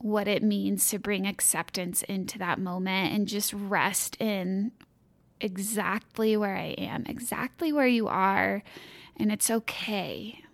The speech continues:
So here is the episode,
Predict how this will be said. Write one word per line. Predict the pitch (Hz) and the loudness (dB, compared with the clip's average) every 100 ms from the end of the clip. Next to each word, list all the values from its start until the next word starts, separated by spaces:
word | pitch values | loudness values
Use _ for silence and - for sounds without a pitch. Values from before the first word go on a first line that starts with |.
| _ - | _ -10
So | - 208 202 190 190 269 302 _ _ _ - - - - - - - - - - - | -6 -2 -2 -2 -2 -6 -8 _ _ _ -10 -10 -20 -20 -20 -20 -20 -20 -20 -20 -20
here | - 254 254 269 269 - | -6 0 2 4 2 0
is | 220 214 208 208 208 - | 0 2 2 2 0 -2
the | 196 - | -6 -6
episode, | - 294 - 302 - 302 294 285 277 277 277 | -4 -4 -2 0 0 2 2 2 2 0 -2